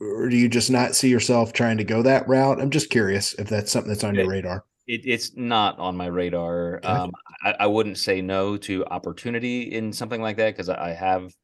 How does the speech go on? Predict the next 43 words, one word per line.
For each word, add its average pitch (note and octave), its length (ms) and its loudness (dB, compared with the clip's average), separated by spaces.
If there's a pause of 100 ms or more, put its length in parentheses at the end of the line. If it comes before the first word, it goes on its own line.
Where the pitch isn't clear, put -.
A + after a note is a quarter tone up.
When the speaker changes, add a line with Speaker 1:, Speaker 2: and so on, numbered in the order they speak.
(200)
Speaker 2:
experience G2+ 640 -6
and F2 340 -8
educationally, G2 720 -4
you F#2+ 80 -10
know, F#2 120 -8
something F#2 320 -8
to E2+ 60 -8
offer. F#2 380 -2
But F2+ 320 -2 (420)
at - 80 -4
the G#2+ 80 -2
same A#2+ 240 0
time, G2+ 300 2
my, G#2+ 460 2
my A2 300 -2
first A2+ 460 -4
love, G2+ 480 -2
speaking G2+ 420 -8
of F#2 340 -2 (140)
remembering F#2+ 420 -6
where G2 100 -2
you F#2 80 -2
came G#2 240 -6
from, G#2+ 340 -6 (280)
is G2 120 -8
I'm B2 120 0
a G#2 60 -2
very G#2+ 180 4
clinically G2+ 520 -4
minded F#2 360 -6
person. F2 420 -8 (320)
I F2 60 -4
went F#2+ 140 -2
into - 140 -4
orthopedic F#2 520 -2
physical F#2 300 -6
therapy F#2+ 380 -2
because F2 280 -8
I F2+ 80 0
loved F2 300 -2
working F2+ 260 -4
with F#2 140 -8
people. G#2+ 400 -4